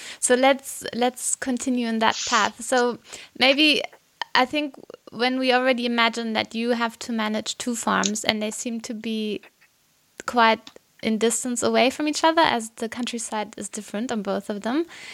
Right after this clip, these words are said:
So maybe let's begin at that kind of what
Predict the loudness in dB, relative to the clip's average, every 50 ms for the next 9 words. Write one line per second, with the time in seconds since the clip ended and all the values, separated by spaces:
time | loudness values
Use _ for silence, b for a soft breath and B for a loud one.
0 | B B B B B -10 -2 4 6 6 8 8 8 8 8 6 6 4 -2 -10
1 | -14 -16 -4 2 4 4 4 4 -2 -8 -8 _ _ _ -2 0 4 4 4 4
2 | 4 4 2 2 2 0 -6 _ -20 -20 -20 _ -20 -20 -20 _ -6 2 4 4
3 | 4 4 0 -8 -14 -10 -4 -2 0 0 0 -2 -4 -8 -10 -4 0 0 0 0